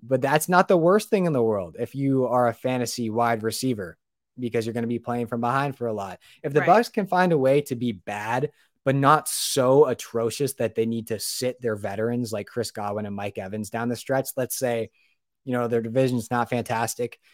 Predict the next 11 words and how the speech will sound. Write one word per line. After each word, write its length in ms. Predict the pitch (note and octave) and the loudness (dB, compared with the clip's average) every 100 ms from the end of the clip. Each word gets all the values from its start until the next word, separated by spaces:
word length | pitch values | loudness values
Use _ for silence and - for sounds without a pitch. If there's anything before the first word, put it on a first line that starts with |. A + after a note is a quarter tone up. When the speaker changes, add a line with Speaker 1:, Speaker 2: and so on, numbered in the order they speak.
| _ _ | _ _
Speaker 1:
They're 120 | B2 G#2+ | -6 -4
still 240 | - A#2 | -2 -2
somehow 680 | - C3 B2 B2+ B2 A#2 A#2 | -2 -2 -2 -2 0 2 0
hanging 460 | - B2+ B2+ A#2+ | 0 -2 0 0
around 580 | A#2 A2+ A2+ A2 A2 G#2+ | 0 0 -2 -4 -6 -8
for, 420 | - G#2+ G#2+ G#2+ - _ C3 | -4 -4 -4 -8 -12 _ _
for 180 | C3 A#2 | -4 -4
a 60 | |
playoff 420 | - B2 A2+ A2 - | -2 -4 -2 -2 -4
spot, 440 | - A2 A2 G#2+ _ _ _ _ - | -6 -2 -2 -4 _ _ _ _ -8
uh, 560 | G#2+ G#2 G2+ G2+ G2 | -4 -2 -2 -4 -6